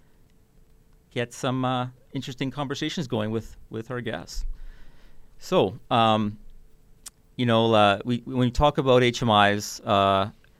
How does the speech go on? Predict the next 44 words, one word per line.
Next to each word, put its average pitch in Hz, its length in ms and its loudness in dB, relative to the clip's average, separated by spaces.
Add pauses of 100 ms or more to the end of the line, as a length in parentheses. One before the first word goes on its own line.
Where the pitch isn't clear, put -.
(640)
the, 104 440 -4
the 107 80 0
historical 143 580 2
aspect 123 440 2
to 123 120 0
me 123 240 0
has 131 140 -2
always 120 240 0
been 117 180 0
very 117 220 2
fascinating. 123 800 -2
Uh, 101 180 2
when 110 160 -2
I've 104 140 0
gone 117 240 0
to, 113 260 -2
uh, 104 200 2 (360)
to - 80 -10
older 117 240 2
plants, 120 540 4
old, 113 400 -4
old 113 200 0
gas 107 240 4
plants 110 380 -4
from, 95 320 -4
from 104 200 -2
the 101 80 -6
sixties 110 680 -6
that 98 220 -4
you 107 100 -10
find, 101 460 -4
uh, 98 220 -2 (380)
in, 107 140 -2
in, 110 200 -4
in 117 180 -4
Alberta, 107 600 4
uh, 101 200 -2
a - 20 0
lot 110 80 4
of 113 80 2
times 107 240 -2
you 104 60 -8
see 120 240 -4
that, 98 300 0